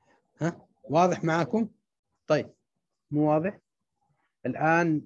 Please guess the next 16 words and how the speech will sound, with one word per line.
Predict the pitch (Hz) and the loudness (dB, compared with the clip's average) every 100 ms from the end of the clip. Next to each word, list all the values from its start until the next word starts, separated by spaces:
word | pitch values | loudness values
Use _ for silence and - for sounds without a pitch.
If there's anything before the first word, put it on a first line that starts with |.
| _ _ _ _ - | _ _ _ _ 0
كونك | 175 185 185 175 | 2 4 2 0
في | 170 180 | -4 -2
وقت | 180 - - | -2 -2 -6
صلاة | - 175 160 | -2 0 -2
الظهر | 143 127 104 - _ _ _ _ _ _ _ - | -6 -10 -12 -16 _ _ _ _ _ _ _ -10
وصليت | - 170 196 170 | -2 2 2 2
أربع | 165 147 135 | 0 -2 -4
ركعات، | - 113 - _ _ _ _ - | -6 -12 -14 _ _ _ _ -2
هل | 170 196 | 0 4
يلزم | 202 180 175 170 | 2 2 2 2
أنه | 165 165 | 2 2
هذه | 180 | 2
الأربع | 175 170 165 156 | 0 -2 -2 -4
ركعات | 156 165 151 - | -4 -4 -4 -2
هي | |
الظهر؟ | 175 151 185 208 | -2 0 0 -2